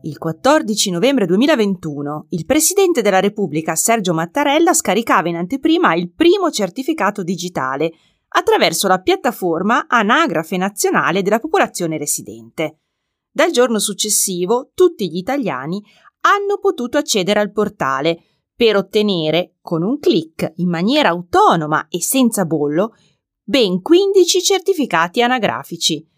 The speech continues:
da quello di nascita a quello di matrimonio, fino allo stato civile e di famiglia. Il bilancio ce lo racconta Manuela Perrone sul sito del Sole ventiquattro Ore. Sono quattro virgola trentacinque milioni i certificati scaricati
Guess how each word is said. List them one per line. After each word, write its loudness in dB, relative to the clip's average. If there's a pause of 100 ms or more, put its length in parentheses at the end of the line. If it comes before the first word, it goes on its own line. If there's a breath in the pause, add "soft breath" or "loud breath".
(120)
da -4
quello 2
di 0
nascita 2
a 4
quello 4
di 2
matrimonio, -2
fino 4
allo 2
stato 0
civile -2
e 0
di 0
famiglia. -6 (800)
Il 2
bilancio 2
ce 2
lo 4
racconta 0
Manuela 2
Perrone 0
sul -2
sito -2
del 0
Sole 0
ventiquattro -2
Ore. -4 (380)
Sono 0
quattro 0
virgola 0
trentacinque -6
milioni -2
i -8
certificati -2
scaricati -4